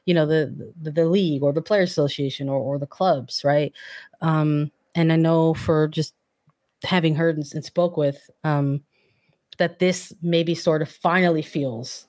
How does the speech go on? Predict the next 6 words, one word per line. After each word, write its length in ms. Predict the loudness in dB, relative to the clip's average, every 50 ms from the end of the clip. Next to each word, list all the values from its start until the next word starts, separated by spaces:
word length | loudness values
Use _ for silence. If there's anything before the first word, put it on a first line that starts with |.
| _
like 200 | -2 -2 0 2
that 180 | 2 0 0 -2
actual 760 | -6 -8 -8 -6 -8 -8 -6 -4 -6 -6 -6 -10 -14 -16 -18 _ _ _ _ _ _ _ _ _ _ _ -18 -4
first 300 | 0 0 2 2 0 -4
step. 240 | -4 -4 -4 -6 -12 _ -14 -6 -2
Um, 520 | 0 2 2 2 0 0 -2 -4 -4 -8